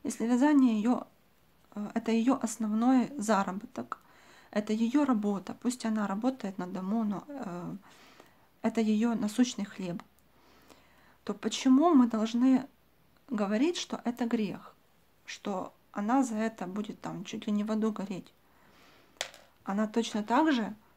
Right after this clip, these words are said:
пойдет в этот день на работу и будет, э, стараться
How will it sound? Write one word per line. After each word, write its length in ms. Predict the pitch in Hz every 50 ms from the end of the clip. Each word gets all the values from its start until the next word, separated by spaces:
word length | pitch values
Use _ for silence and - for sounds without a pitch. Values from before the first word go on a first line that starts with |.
| _ _ _
пойдет 340 | - 196 190 190 233 254 262
в 20 |
этот 240 | 254 247 - 220 208
день 160 | 220 240 240
на 120 | 240 247 247
работу 440 | 254 254 240 240 196 - - - - - _ _ _ _ _ _ _ _ _ _ _ _
и 60 | - 208
будет, 500 | 190 202 220 233 220 226 214 220 - -
э, 300 | 202 196 190 180 175 - - - - 277
стараться 680 | - - - 196 196 196 247 294 285 - - - -